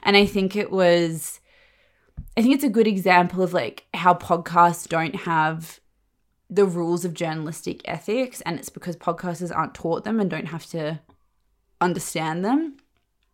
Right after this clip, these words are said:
And I think you see that with something like this, where if this was a New Yorker piece or an essay for the New York Times or something, a lot of that editorializing that Rachel did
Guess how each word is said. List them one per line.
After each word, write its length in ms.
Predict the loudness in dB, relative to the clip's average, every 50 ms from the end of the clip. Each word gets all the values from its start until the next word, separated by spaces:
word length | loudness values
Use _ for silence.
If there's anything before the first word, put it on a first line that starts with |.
| _ _ _ _ _ _ -6
And 120 | -2 -2
I 80 | -2 -2
think 320 | -2 -4 -6 -6 -6 -8
you 80 | -10 -10
see 260 | -8 -6 -4 -2 0
that 160 | 0 0 0
with 240 | -2 -4 -10 -10 -14 _ _ -20 -20 -20 -20 -20 -20 -20 -20 _ _ _
something 340 | 0 0 2 2 2 -2 -2
like 220 | -2 -2 -4 0 2
this, 320 | 4 4 2 2 -4 -2
where 200 | 0 0 0 0 -2
if 120 | -6 -8 -10
this 140 | -12 -10
was 120 | -8 -6 -4
a 60 | -4
New 140 | -2 -2 -2
Yorker 360 | 0 2 4 4 2 2 0
piece 500 | -8 -10 -8 -8 -6 -6 -6 -8 -8 -12 -10
or 260 | -8 -6 -4 -2 -2
an 160 | -4 -4 -4 -4
essay 420 | -4 -4 -4 -2 -4 -4 -4 -4 -6
for 100 | -6 -6
the 120 | -6 -6
New 120 | -4 -4 -6
York 200 | -6 -8 -10 -10
Times 400 | -4 2 4 4 4 4 4 0
or 80 | -2 -4
something, 680 | -2 -4 -4 -4 -4 -6 -8 -6 -4 -4 -6 -6 -8 -12 -14 _ _ _ _ _ _ _ _ 0
a 60 | 0
lot 180 | 4 4 4 4
of 80 | 4 6
that 200 | 4 4 4 4
editorializing 1000 | 0 2 2 0 -2 -4 -4 -2 2 4 4 6 6 4 4 2 0 -2 -6 -10
that 120 | -10 -8 -6
Rachel 320 | -6 -6 -6 -6 -8 -8
did 260 | -6 -6 -6 -8 -8